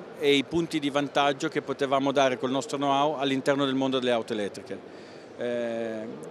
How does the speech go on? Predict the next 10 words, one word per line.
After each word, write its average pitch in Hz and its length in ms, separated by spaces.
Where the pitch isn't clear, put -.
loro 151 200
conoscono 151 480
bene 147 300
Torino, 170 500
ma 156 140
volevano 135 340
essere 131 300
certi 139 340
delle 131 160
prestazioni. 110 760